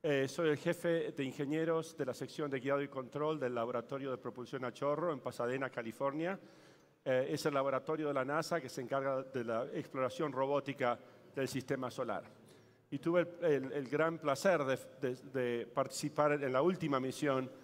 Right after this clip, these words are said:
a Marte, que aterrizó el vehículo Curiosity, donde me desempeñé como jefe de ingenieros del dis-, del sistema de guiado, navegación y control. La parte más difícil que tuvimos de esa misión es el,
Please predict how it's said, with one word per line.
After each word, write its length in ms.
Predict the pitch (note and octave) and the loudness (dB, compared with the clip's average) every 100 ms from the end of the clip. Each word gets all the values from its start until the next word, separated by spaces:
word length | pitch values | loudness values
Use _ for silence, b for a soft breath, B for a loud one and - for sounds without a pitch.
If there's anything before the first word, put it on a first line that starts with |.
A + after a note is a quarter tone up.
| b b - | b b 0
a 100 | C3+ | 2
Marte, 440 | C3 C3+ B2 - A#2+ | 8 8 8 6 8
que 80 | |
aterrizó 440 | A#2+ B2+ B2+ - C#3+ | 8 10 6 12 12
el 60 | |
vehículo 420 | B2+ C#3 C#3 C3 B2 | 12 10 10 8 8
Curiosity, 680 | C#3+ D#3 C#3 - B2+ E3 | 10 12 12 12 8 10
donde 260 | D3+ B2+ A#2+ | 12 10 10
me 100 | B2 | 10
desempeñé 640 | A#2 - A#2+ B2+ C3 C3+ | 10 8 6 6 10 8
como 400 | C3+ B2+ A#2+ A#2 B B B B | 8 8 8 8 B B B B
jefe 280 | - E3 D3+ | 10 12 12
de 60 | C#3+ | 12
ingenieros 680 | C3+ C3+ C#3 D3 D3 - B B B - | 12 12 12 12 12 8 B B B 8
del 160 | C#3 | 8
dis-, 220 | B2+ B2 - | 10 4 10
del 220 | C#3 B2 | 12 12
sistema 440 | A2+ C3+ C#3 C#3+ C#3 | 10 12 12 12 12
de 80 | |
guiado, 260 | A#2 C3 C3+ | 12 12 12
navegación 560 | B2+ A#2 A#2 A#2 C3 B2 | 12 12 12 10 8 6
y 80 | |
control. 460 | A2+ A2+ G#2 G2+ - - B B B B D3 | 6 4 6 4 4 -2 B B B B 12
La 180 | C#3+ | 12
parte 320 | C#3+ G3 G3 E3+ | 12 12 12 12
más 380 | G3 G3 - - - - - | 12 12 8 -2 -14 -12 6
difícil 460 | D3 D#3+ A#3+ A3+ G#3 | 10 12 12 12 12
que 140 | D3+ | 12
tuvimos 380 | D3+ D#3+ D#3+ C#3+ | 12 12 12 12
de 100 | D#3+ | 12
esa 160 | D#3 D3+ | 12 12
misión 400 | C#3+ - F3 F3 | 12 12 12 12
es 100 | E3 | 12
el, 160 | D3 | 8